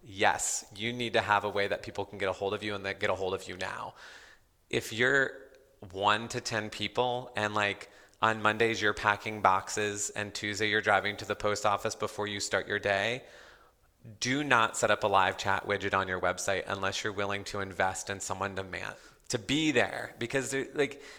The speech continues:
it creates a bad experience. And I would much rather email a person, get an automatic response that says, "Hey, we're gonna get back to you as quickly as possible,"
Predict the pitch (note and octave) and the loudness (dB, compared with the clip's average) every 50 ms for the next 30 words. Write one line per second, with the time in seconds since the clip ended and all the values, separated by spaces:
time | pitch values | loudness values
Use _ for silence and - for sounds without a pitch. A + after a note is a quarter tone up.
0 | - _ - B2 - - - D#3 D#3 D#3 D3+ - C#3 C3 B2 A#2+ A#2 A#2 A#2 - | -6 _ -2 -2 -2 -2 -2 0 0 0 0 0 2 4 4 4 4 2 -2 -4
1 | - - C3 C3 B2+ A#2 A2+ G#2 A2+ A2+ - - - - A#2 A#2 A#2 A#2+ C3+ D3 | -6 -4 -2 -2 -2 -2 -4 -6 -10 -10 -10 -10 -8 -6 0 2 2 4 4 2
2 | D#3 C#3+ B2 A#2 B2 C3+ - - B2+ A#2+ A2+ G#2+ A2 G#2 - - - C3 C#3 C#3 | 0 -2 2 2 2 2 2 0 0 0 2 2 2 0 0 -2 -6 -8 -4 -2
3 | C#3 C3+ B2+ B2 - - A#2 A2 G#2 - - A2 G#2 G#2 G#2 G#2 - - - - | -2 0 -2 -2 -2 0 2 2 2 0 0 0 0 0 -2 -6 -12 -16 -18 -20
4 | - - _ _ _ - A2+ B2+ B2 C3+ C3+ B2+ A#2 A2+ A2 A2 A2 - A2 - | -20 -20 _ _ _ -2 0 0 2 4 4 4 4 4 4 2 2 0 -2 -4
5 | - - G#2+ G2+ - G#2+ - - G#2+ G2 F#2 - - - C3+ C3+ B2 A2 G#2+ A2 | -2 -2 -2 -2 -2 -6 -4 -2 -2 -2 -2 -4 -4 0 2 2 2 2 2 0
6 | A#2 A2+ A2 G#2+ - A2 G#2+ G#2+ - - A2 G2+ F#2+ - - G#2+ G2 - G2+ F2+ | 0 2 0 2 4 4 4 2 2 0 -2 -2 -2 -2 -4 -6 -4 -2 -2 -2
7 | F2 - - G2 E2+ F2 - - - - - C2+ - - - | -2 0 0 0 0 2 0 -2 -4 -4 -4 -6 -6 -6 -8